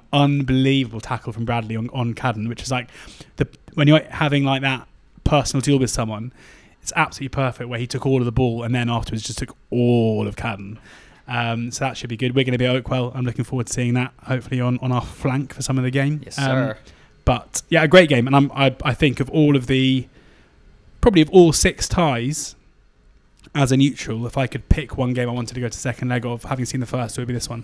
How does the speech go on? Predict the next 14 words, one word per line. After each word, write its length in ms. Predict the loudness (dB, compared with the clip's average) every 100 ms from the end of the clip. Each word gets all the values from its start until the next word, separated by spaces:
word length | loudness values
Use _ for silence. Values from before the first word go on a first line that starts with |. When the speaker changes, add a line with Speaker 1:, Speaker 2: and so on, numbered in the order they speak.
| -16
Speaker 2:
<laughs> 100 | -14
Well, 280 | -4 2 2
I've 220 | 2 -2
got 320 | -4 -6 -4
good 220 | -4 -4 -2
news 360 | -4 -2 -4
for 280 | -6 -2 0
you. 260 | 0 -2 -2 -2 0
Speaker 1:
<laughs> 240 | -4 -4
Speaker 2:
See 380 | -10 -8 -4 -2
you 120 | 0 0
on 80 | 0
Friday 320 | -2 0 0
night, 480 | 0 0 0 -4